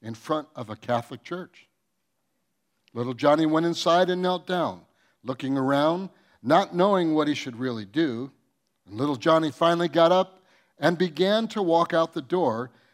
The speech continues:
and was looking at all the statues. All of a sudden, he grabbed a small one and ran out the door. He went home, hid it under his bed, and he wrote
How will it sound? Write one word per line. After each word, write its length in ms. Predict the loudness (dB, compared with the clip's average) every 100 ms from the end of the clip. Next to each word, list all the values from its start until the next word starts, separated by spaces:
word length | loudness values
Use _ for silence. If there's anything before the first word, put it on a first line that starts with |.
| _ -4
and 160 | -2
was 180 | -2 -2
looking 400 | -2 -2 -2 -4
at 180 | -4 -4
all 400 | -2 0 2 0
the 140 | -2 -4
statues. 840 | -4 -2 -2 -4 -14 -14 -18 -20 _ _ _ _ _ _ -4
All 200 | 0 2
of 120 | 0
a 80 | -6
sudden, 680 | -6 -2 -2 0 -2 -6 -8 _ _ _ _
he 160 | 0
grabbed 460 | 0 4 4 4 0
a 40 |
small 600 | -8 -8 -6 2 4 4
one 360 | 2 -2 -2 -8 _ _ -10
and 240 | -6 2
ran 240 | 4 4 4
out 200 | 0 -2
the 80 |
door. 460 | -4 0 0 0 -8 _ -4
He 140 | -2
went 260 | 2 0 2
home, 380 | 0 0 -2 -6 _
hid 220 | -2 0
it 100 | 0
under 220 | 0 2 0
his 120 | 0
bed, 400 | 0 2 2 -4 _ _
and 160 | -6 -6
he 100 | -4
wrote 360 | 2 2 2